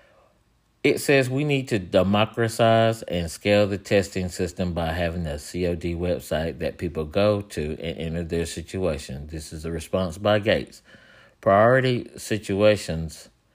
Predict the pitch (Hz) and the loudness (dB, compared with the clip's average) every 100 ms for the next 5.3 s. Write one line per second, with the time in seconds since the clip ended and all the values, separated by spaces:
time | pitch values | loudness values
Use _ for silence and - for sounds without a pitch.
0 | _ _ - 98 80 95 - - 107 90 | _ _ -6 -6 -2 -2 -2 -2 -2 -2
1 | 71 90 85 98 95 - 98 92 80 78 | -4 -4 -4 -2 -4 -2 0 2 0 -4
2 | 92 90 92 85 92 95 98 107 101 110 | -6 -6 -4 -2 0 0 0 0 0 -2
3 | 113 - 87 - - 87 95 95 - _ | -6 -4 -6 -6 -6 -6 -6 -8 -10 _
4 | _ _ _ - - - 92 90 90 87 | _ _ _ -16 -14 -6 2 2 2 2
5 | 107 90 64 | 4 4 -2